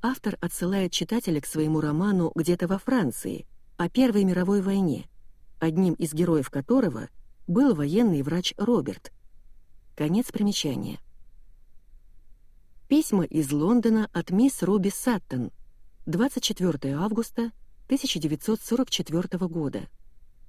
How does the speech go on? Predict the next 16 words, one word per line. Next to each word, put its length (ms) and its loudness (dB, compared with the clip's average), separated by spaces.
Раненые 460 4
солдаты, 580 -2
которых 400 -4
я 140 0
видела 320 0
в 60 -6
сто 180 -2
двадцать 360 -4
восьмом 480 0
эвако-госпитале, 1080 -2
настоящие 720 0
мужчины. 600 2
Некоторые 480 2
в 60 -4
силу 260 2
возраста, 600 0